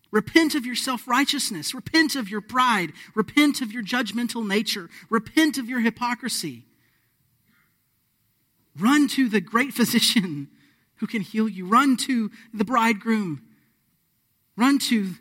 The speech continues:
the Son of Man, the Messiah. Run to the Lord of the Sabbath. Put your faith in, in Jesus,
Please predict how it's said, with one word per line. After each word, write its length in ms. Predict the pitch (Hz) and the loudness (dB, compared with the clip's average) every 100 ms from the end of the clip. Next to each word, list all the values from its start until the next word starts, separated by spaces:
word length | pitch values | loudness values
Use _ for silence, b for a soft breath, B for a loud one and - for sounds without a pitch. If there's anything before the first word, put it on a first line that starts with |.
| _ | _
the 60 | 196 | -4
Son 300 | - 254 240 | 2 2 2
of 140 | 202 | 0
Man, 480 | 220 233 226 185 156 | -4 -4 -4 -6 -6
the 80 | 196 | -6
Messiah. 680 | 196 - 180 202 190 165 b b b b | -6 -6 -6 -6 -8 -12 b b b b
Run 300 | 165 226 277 | 0 2 4
to 140 | - 240 | 2 0
the 80 | 208 | 2
Lord 260 | 208 233 | 2 2
of 80 | 196 | 0
the 80 | 190 | -4
Sabbath. 680 | - 214 226 190 147 - _ b b b b b b _ _ _ _ _ _ _ _ _ _ | -4 -2 -2 -4 -10 -14 _ b b b b b b _ _ _ _ _ _ _ _ _ _
Put 140 | 226 | 0
your 120 | 254 233 | 0 2
faith 260 | 233 240 | 0 0
in, 160 | 202 170 | -2 -4
in 240 | - 185 147 | -4 -4 -2
Jesus, 800 | 214 269 294 180 143 - - | 4 6 6 2 -2 -2 -2